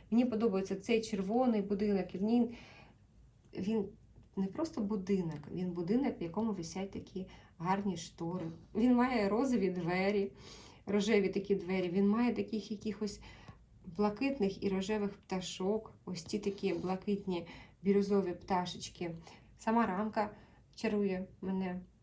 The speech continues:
І тут взагалі ці всі кошики, пташечки, серденьки, квіточки. Коротше, я не втрималася, і як тільки до мене ця схема прийшла, я почала підбирати нитки, які в мене є.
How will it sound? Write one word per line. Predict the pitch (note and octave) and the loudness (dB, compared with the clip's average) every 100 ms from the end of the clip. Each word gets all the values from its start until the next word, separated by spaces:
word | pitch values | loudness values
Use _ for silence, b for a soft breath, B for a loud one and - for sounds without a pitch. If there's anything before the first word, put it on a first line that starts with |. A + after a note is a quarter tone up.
| - | -4
І | G3+ | -2
тут | G#3 A#3 | 0 -2
взагалі | G#3 G3+ G#3+ G#3 | -2 0 0 -2
ці | - | -6
всі | - A3+ | -6 -6
кошики, | - F#3+ A3+ - A3 G#3 G3+ B B - | 0 4 4 2 -2 -4 -4 B B -18
пташечки, | - G#3 G#3 G#3 G3 - G3 | 4 6 6 2 -6 -4 -4
серденьки, | - G3 F#3 G#3 G3+ G3 G3+ F#3+ B B - | -2 0 2 4 4 2 -2 -2 B B -6
квіточки. | G3+ A3 G3+ G3+ - - G#3+ G3+ - - B B - | 0 0 0 -2 -2 0 0 0 -8 -20 B B -4
Коротше, | G#3 F#3+ F#3 F#3 F3+ F#3+ | -2 0 -2 -2 -2 -4
я | - G3 | -2 2
не | A#3+ A#3 | 2 2
втрималася, | - F#3+ F#3 F#3+ A3+ - | 0 0 2 2 0 -4
і | - - A#3 C4+ C4+ C4+ - - - - - - - - - - - - - - - B B B - | -4 -2 0 0 -2 -6 -14 -20 -16 -14 -14 -18 -16 -16 -16 -20 -14 -12 -2 0 0 B B B -2
як | G3+ A3 | 2 2
тільки | - C#4+ - | 4 0 2
до | G3+ | 4
мене | G3+ A#3+ G3+ | 4 6 4
ця | G3+ F#3+ | 2 -2
схема | - G#3 F#3 | 0 0 0
прийшла, | E3+ E3 D#3+ A3 E4 - - | -2 -4 -2 -2 -2 -4 0
я | G3+ | 2
почала | A3 - F3+ F#3+ D4 - - - | 2 0 0 2 2 -2 -8 -2
підбирати | F#3+ F#3+ G#3 - | 2 6 6 4
нитки, | G3+ E3+ A#3+ | 2 2 0
які | A#3 F#3+ | 0 2
в | F#3+ | 2
мене | G3 G3+ | 4 4
є. | F#3+ D#3 | 4 0